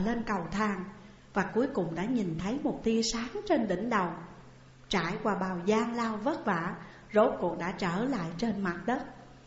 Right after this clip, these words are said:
Cuối cùng mọi người đều chạy ra ngoài sân, ngửa mặt lên trời hít một hơi thật sâu, giống như vừa bị ngạt thở vậy. Tạ ơn trời đất, xem ra mọi người chỉ sợ hãi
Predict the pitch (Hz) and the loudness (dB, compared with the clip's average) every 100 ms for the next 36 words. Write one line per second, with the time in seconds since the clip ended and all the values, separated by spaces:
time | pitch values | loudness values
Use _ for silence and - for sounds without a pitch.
0 | - - 233 269 262 185 170 175 202 196 | -20 0 4 4 4 0 2 2 2 2
1 | 170 175 180 185 185 208 247 226 196 170 | 2 0 0 2 2 2 0 0 0 0
2 | - 226 202 - - - - 220 208 311 | 0 0 -2 -6 -14 -8 4 6 6 4
3 | 330 - 220 208 208 190 160 208 415 - | 2 2 0 2 2 2 2 0 0 0
4 | 190 - 202 190 196 185 - 208 190 190 | 0 2 2 2 -2 -4 0 2 2 -2
5 | - - - - 208 240 339 262 196 180 | -12 -16 -10 0 0 2 4 4 2 0
6 | 165 175 185 196 180 185 - 175 190 180 | 2 2 2 4 2 2 -2 0 2 2
7 | 175 170 - - - - - - 220 175 | 2 0 -8 -14 -18 -20 -16 -2 0 0
8 | - 233 208 208 196 175 208 302 - - | 0 0 2 2 0 2 0 -2 -6 -14
9 | - - 262 226 226 208 180 190 190 180 | -10 0 2 2 2 0 2 0 0 0
10 | - 196 233 196 175 180 170 | 2 0 2 2 0 0 -2